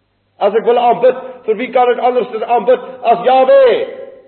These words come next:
As ons werklik lof sing, sang wil sing, dan is dit die naam.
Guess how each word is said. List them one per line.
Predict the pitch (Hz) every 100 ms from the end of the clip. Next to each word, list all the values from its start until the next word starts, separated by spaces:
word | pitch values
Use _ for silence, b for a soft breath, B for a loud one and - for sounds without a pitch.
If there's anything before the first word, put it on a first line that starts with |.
| _ _ _ _ _ _ _ _ _ _ _ _ _ _ _ _ _ _ _ _ _ _ _ _ _ _ _ _ _ _ _
As | 110 117
ons | 104
werklik | 107 127 120 113
lof | 101 127 - -
sing, | 113 101 - _ _
sang | 143 131 107
wil | 147 -
sing, | - 127 _ _ _ _ _ _ _ _ _ _ _ _
dan | 107 110
is | 120 104
dit | 92
die | 90
naam. | 85 135 156